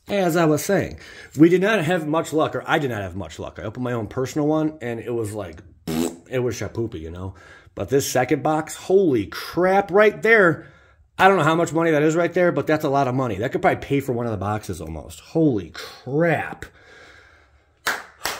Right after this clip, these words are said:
Old Man Magic coming on through. Big Box Dave. <laughs> I don't know if we're gonna be able to top that.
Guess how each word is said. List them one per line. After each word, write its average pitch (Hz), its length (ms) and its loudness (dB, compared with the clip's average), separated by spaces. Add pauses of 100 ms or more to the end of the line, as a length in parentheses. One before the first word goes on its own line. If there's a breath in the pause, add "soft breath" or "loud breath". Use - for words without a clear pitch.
(120)
Old 185 180 -2
Man 131 260 -4
Magic 156 420 -4
coming 143 320 -4
on 107 160 -4
through. 135 380 -2
Big 185 260 2
Box 165 280 2
Dave. 147 640 -4
<laughs> - 20 -6
I 180 60 -6
don't 151 200 -2
know 170 180 2
if 156 100 -2
we're 170 80 -2
gonna 160 140 0
be 165 60 2
able 135 120 0
to 104 60 -4
top 160 340 -6
that. - 340 -10